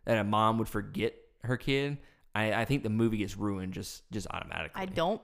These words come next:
Speaker 2: believe that a mom <laughs> would
Speaker 1: Well, I,
Speaker 2: forget her.
Speaker 1: okay.
Speaker 2: I'm just going with it because I love the movie. I don't honestly believe that a mother could accidentally leave her child behind.
Speaker 1: But the reasons I stated,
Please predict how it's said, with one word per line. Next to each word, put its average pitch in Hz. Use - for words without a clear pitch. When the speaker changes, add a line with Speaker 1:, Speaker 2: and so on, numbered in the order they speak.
Speaker 2:
believe 175
that 160
a 156
mom 269
<laughs> -
would 147
Speaker 1:
Well, 165
I, 160
Speaker 2:
forget -
her. 208
Speaker 1:
okay. 143
Speaker 2:
I'm 208
just 277
going 254
with 226
it 240
because 254
I 190
love 175
the 185
movie. 175
I 196
don't 190
honestly 185
believe 175
that 170
a 170
mother 175
could -
accidentally 180
leave 165
her 196
child 160
behind. 170
Speaker 1:
But 202
the 175
reasons 160
I 110
stated, 98